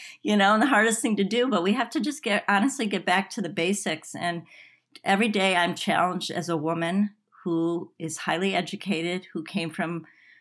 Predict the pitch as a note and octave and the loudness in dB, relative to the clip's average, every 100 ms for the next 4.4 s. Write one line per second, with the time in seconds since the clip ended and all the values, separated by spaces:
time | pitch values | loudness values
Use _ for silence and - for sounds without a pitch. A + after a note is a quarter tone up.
0 | _ - E3 C#3+ F3 F#3 - F3 F3 F#3 | _ -6 -4 0 2 2 2 2 4 4
1 | G3+ G3+ F3 E3+ D#3 D#3+ E3 D#3 D#3+ D#3 | 2 2 2 4 4 0 -4 -4 0 0
2 | D3 _ C#3+ _ C#3+ F3 E3 - E3+ D#3+ | -2 _ -20 _ -2 -2 0 -2 -4 -4
3 | F3+ E3 D#3+ - D3 D#3+ E3+ F#3 - E3+ | -6 -6 -6 -8 -4 -2 0 -2 -4 -4
4 | E3 E3+ E3 | -4 -4 -8